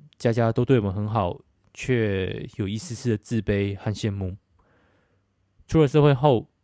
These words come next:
渐渐有了存款。那晚妈妈来电，她想跟我商量，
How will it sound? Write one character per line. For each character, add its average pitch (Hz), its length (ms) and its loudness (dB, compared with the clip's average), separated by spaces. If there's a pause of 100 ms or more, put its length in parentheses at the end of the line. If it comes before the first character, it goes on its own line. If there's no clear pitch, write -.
(260)
渐 135 140 -2
渐 123 300 2
有 98 120 -2
了 95 100 -4
存 107 220 -8
款。 104 240 -4 (680)
那 113 160 0
晚 95 320 -2
妈 113 520 -6
妈 117 120 -2
来 104 160 -2
电， 107 280 -4 (280)
她 - 120 -8
想 104 140 -6
跟 117 80 0
我 110 100 0
商 110 180 -2
量， 98 260 -4